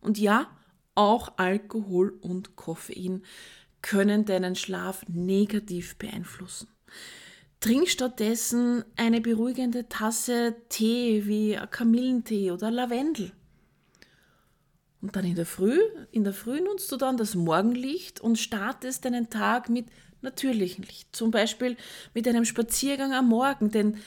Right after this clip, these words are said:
der bringt nicht nur deinen Cortisolspiegel wieder in Gleichgewicht, sondern sorgt auch für einen ausgeglichenen Schlafwachrhythmus.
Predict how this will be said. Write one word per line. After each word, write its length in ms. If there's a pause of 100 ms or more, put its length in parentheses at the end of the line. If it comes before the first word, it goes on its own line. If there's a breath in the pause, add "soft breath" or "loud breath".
(340 loud breath)
der 220
bringt 420
nicht 300
nur 80
deinen 260
Cortisolspiegel 1160
wieder 160
in 120
Gleichgewicht, 800 (420 soft breath)
sondern 240
sorgt 460
auch 100
für 120
einen 180
ausgeglichenen 880
Schlafwachrhythmus. 1120